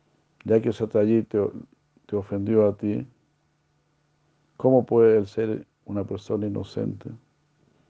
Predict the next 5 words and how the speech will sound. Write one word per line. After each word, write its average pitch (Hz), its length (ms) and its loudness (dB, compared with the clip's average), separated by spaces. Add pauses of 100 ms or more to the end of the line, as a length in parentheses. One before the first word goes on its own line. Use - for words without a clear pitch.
(400)
¿Cómo 127 280 2
podemos 117 300 2
pensar 107 460 -4
que... 104 320 -6 (1200)
Eh, 98 460 -6